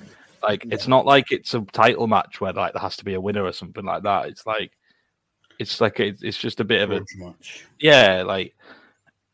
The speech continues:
Speaker 1: I would have been, I'd have been absolutely fine with a tw-, with a time limit draw.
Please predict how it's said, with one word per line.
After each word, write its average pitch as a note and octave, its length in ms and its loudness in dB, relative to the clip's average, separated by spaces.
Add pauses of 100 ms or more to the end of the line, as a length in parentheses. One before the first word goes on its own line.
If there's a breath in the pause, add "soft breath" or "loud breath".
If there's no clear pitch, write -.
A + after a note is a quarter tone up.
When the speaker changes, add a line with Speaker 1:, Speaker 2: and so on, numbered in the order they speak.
(180)
Speaker 1:
I B2+ 120 4
would C3 140 4
have B2+ 60 0
been, B2 340 0 (160)
I'd B2 60 6
have B2 80 6
been B2 100 0
absolutely B2+ 380 2
fine A2+ 440 6
with F#2 140 -6
a F#2 60 -10
tw-, - 240 -14
with G2+ 160 -6
a F#2+ 60 -4
time G2 260 0
limit F#2 180 -8
draw. F2+ 380 -4